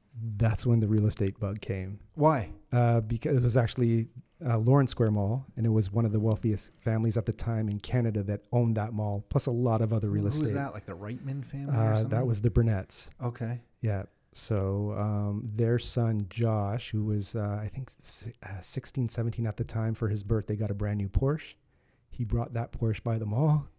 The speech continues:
Speaker 1: 'cause we had a friendship. And he said, "Mike, hey, do you wanna drive my new Porsche?" <laughs>
Speaker 2: Where were you
Speaker 1: He
Speaker 2: living
Speaker 1: just
Speaker 2: at the,
Speaker 1: got
Speaker 2: where,
Speaker 1: it.
Speaker 2: so where, he has a new Porsche. Where are you living at this time?
Speaker 1: I'll, I'll, yeah, I'll get to
Speaker 2: Okay,
Speaker 1: that.
Speaker 2: okay.
Speaker 1: Yeah. And I'm like, "Josh, I don't know how to drive stick." And he's like, uh, "Oh, it doesn't matter."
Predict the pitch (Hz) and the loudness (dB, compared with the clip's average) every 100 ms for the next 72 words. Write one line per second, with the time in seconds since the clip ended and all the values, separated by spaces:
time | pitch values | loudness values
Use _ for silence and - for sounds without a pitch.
0 | _ - 98 113 107 104 - 117 120 135 | _ -4 -2 0 0 0 -2 -2 0 -2
1 | 147 - _ _ _ _ - 107 101 113 | -4 -10 _ _ _ _ -4 -4 -2 -2
2 | - 107 110 104 117 101 107 107 101 - | -2 -2 -2 -2 -2 -2 -2 -2 -2 -2
3 | 107 104 107 98 101 - 110 90 - - | -2 0 0 0 -2 -2 -4 -4 -14 -20
4 | - - - - 269 698 - - - 120 | -8 -6 -6 -6 -6 -6 -6 -6 -6 0
5 | 139 165 151 175 160 131 135 127 131 160 | 4 4 4 4 4 6 6 6 8 8
6 | 160 160 180 190 165 208 190 185 170 147 | 6 6 6 6 4 4 4 4 0 0
7 | 160 180 131 151 165 143 147 139 110 113 | 0 2 2 2 4 2 2 0 -2 -4
8 | - 98 98 156 156 147 147 143 139 117 | -4 -6 4 8 8 8 8 10 8 8
9 | 127 151 170 160 127 110 139 127 110 101 | 4 4 6 8 6 4 6 6 6 2
10 | 131 131 110 - 127 101 78 - - - | 2 2 0 0 0 0 -4 -10 -6 0
11 | 175 139 123 110 110 - - 101 - - | 2 4 2 2 0 -2 -2 -2 -4 -18
12 | - 127 107 104 101 101 104 107 87 - | -8 -2 0 0 0 0 0 -2 -4 -4
13 | 185 113 113 113 110 117 101 92 | -6 -4 -2 -2 0 0 0 -4